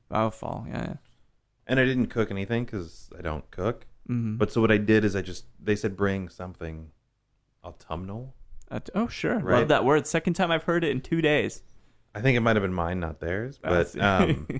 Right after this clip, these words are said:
Speaker 2: so I basically just made, like, an apple cider, like,
Speaker 1: Oh.
Speaker 2: apple cider
Speaker 1: Yeah.
Speaker 2: and some cinnamon and cinnamon sticks in there, and then some rye
Speaker 1: Yeah.
Speaker 2: to sort of, like, give it, like, a spice, like,
Speaker 1: Yeah,
Speaker 2: a lot
Speaker 1: that's
Speaker 2: of rye,
Speaker 1: perfect.
Speaker 2: you know. And
Speaker 1: How'd it turn out?
Speaker 2: it turned out well.
Speaker 1: Yeah.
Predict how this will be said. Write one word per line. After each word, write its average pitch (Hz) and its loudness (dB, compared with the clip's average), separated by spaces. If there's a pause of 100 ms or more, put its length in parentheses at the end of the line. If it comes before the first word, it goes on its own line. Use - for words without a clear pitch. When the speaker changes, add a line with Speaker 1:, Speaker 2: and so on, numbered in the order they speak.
(440)
Speaker 2:
so - 4
I 127 8
basically 135 6
just 110 -2
made, 104 4
like, 90 0
an 90 -6
apple 80 -4
cider, 80 -6 (300)
like, 85 -4
Speaker 1:
Oh. 92 0
Speaker 2:
apple 87 0
cider 82 2
Speaker 1:
Yeah. 117 0
Speaker 2:
and 76 -12
some 80 -16
cinnamon 101 2
and 80 -2
cinnamon 95 -4
sticks 87 -8
in 85 -6
there, 80 -4
and 80 -6
then 80 -8 (580)
some 85 -10
rye 85 0 (120)
Speaker 1:
Yeah. 107 -4
Speaker 2:
to - -16
sort 85 -8
of, 82 -4
like, 80 -6
give 78 -10
it, - -12
like, - -16
a - -12
spice, - -14 (120)
like, 175 -12
Speaker 1:
Yeah, - -2
Speaker 2:
a - 2
lot - 2
Speaker 1:
that's - -6
Speaker 2:
of 80 -8
rye, 175 0
Speaker 1:
perfect. - -8
Speaker 2:
you 95 -6
know. 90 -2
And 85 -6 (200)
Speaker 1:
How'd 131 -2
it - -6
turn 120 -2
out? 143 -4 (720)
Speaker 2:
it - -20
turned 214 -6
out 226 0
well. 240 -4
Speaker 1:
Yeah. - -8